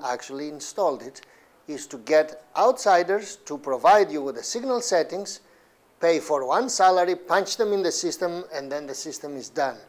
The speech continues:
Now, this was done under Cheryl Soon and Mayor Harris. They did that in two thousand four. And then I was sitting on an ompo,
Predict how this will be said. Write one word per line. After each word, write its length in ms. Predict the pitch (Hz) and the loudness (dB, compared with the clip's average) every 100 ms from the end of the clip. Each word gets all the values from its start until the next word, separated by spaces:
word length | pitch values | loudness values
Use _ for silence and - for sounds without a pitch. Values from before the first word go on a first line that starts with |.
| _ _ _ _ | _ _ _ _
Now, 220 | 156 147 | 0 2
this 260 | 139 277 311 | 2 0 0
was 220 | 285 220 | 2 4
done 240 | 165 196 202 | 6 6 6
under 260 | 180 151 | 0 -2
Cheryl 600 | 139 - 180 202 226 220 | -6 -2 2 4 4 2
Soon 560 | 220 - 190 180 226 240 - _ _ _ _ _ _ - | -2 0 2 2 -2 -10 -18 _ _ _ _ _ _ -6
and 180 | 147 139 | -4 0
Mayor 240 | 170 190 | 2 2
Harris. 640 | 185 185 147 107 - - - _ _ _ _ | 2 0 0 -2 -12 -18 -20 _ _ _ _
They 220 | 135 143 127 | -8 -6 -6
did 280 | 117 240 202 | -4 -2 0
that 180 | 208 | 0
in 100 | 165 | -2
two 160 | 127 196 | -10 -8
thousand 460 | 190 185 180 175 160 | -4 -2 -4 -8 -10
four. 340 | 190 185 - - _ _ _ _ _ _ _ _ _ _ _ | -6 -6 -8 -18 _ _ _ _ _ _ _ _ _ _ _
And 220 | 135 131 | -6 -4
then 320 | 127 160 233 220 | 2 2 2 0
I 140 | 156 151 | 2 2
was 160 | 135 | 0
sitting 260 | - 208 202 | -4 -6 -4
on 160 | 170 151 | -4 -6
an 160 | 135 127 - | -8 -8 -2
ompo, 500 | 175 202 - 127 | 0 0 -6 -8